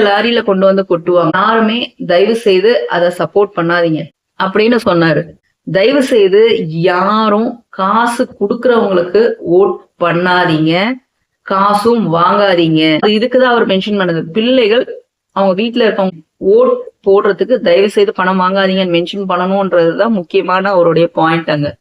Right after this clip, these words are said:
அவர் சொன்ன ஒரு விஷயம், அது நம்ம கிட்ட இருந்து போன காசு, அவங்க குடுக்கறது நாம எவ்வளவு சம்பாதிச்சோமோ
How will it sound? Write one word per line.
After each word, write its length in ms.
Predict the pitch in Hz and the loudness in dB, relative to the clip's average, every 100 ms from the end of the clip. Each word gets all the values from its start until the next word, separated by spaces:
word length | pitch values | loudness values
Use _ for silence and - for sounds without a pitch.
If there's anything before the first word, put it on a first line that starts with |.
| _ | _
அவர் 220 | - 185 | -2 -2
சொன்ன 260 | - 202 226 | 0 0 2
ஒரு 160 | 185 | 2
விஷயம், 380 | 170 170 175 165 165 _ _ - | 2 0 -2 -4 -6 _ _ -10
அது 200 | 160 170 180 | -4 -2 0
நம்ம 300 | 160 170 180 | 0 0 -2
கிட்ட 240 | 170 160 | -6 -4
இருந்து 220 | 185 190 185 | -2 -2 -2
போன 260 | 160 151 | -2 -4
காசு, 400 | 151 147 147 - - _ _ _ | -4 -4 -4 -8 -12 _ _ _
அவங்க 240 | 175 196 196 | -4 0 0
குடுக்கறது 600 | 175 208 233 233 208 185 208 247 | 0 -2 -2 0 2 2 2 0
நாம 400 | 180 190 214 214 196 | 0 0 0 2 2
எவ்வளவு 500 | 185 185 233 254 247 | 0 -2 0 2 0
சம்பாதிச்சோமோ 800 | 202 196 196 190 - 175 175 | -2 0 0 -2 0 0 0